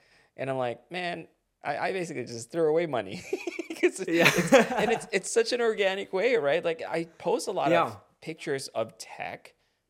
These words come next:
Speaker 1: and all these tech items have screens. All you gotta is, all you gotta do is put the, the, the, the product in that screen,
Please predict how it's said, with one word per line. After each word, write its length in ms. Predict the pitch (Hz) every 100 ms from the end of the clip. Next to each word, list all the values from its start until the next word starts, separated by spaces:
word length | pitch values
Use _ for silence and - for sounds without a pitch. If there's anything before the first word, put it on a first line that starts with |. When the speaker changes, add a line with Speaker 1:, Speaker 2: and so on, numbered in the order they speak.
| _
Speaker 1:
and 300 | 123 117 101 - -
all 160 | 117
these 240 | 110 110 -
tech 380 | - - 139 -
items 360 | - 104 104 -
have 140 | -
screens. 840 | 127 - - 107 87 98 214 - - _ _ _ -
All 120 | 156
you 60 | 202
gotta 200 | 185 190
is, 120 | 156 - -
all 160 | - 143
you 80 | 220
gotta 200 | 170 143
do 80 | 165
is 80 |
put 280 | 127 - -
the, 200 | 123 110 -
the, 260 | 110 104 98 _ _ _ _ _ _ _
the, 200 | 110 113
the 100 | -
product 540 | - 143 160 - - - _
in 160 | 135 117
that 260 | 107 92
screen, 500 | - - 139 127 95